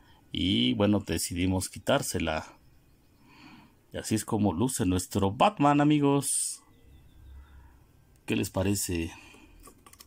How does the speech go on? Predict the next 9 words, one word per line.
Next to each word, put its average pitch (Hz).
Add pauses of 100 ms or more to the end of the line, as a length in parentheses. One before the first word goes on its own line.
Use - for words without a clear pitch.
(2500)
Eh, 87
le 90
aplicamos 101
algo 104
de 78
dorado 104
para 78
resaltar 101
la, 76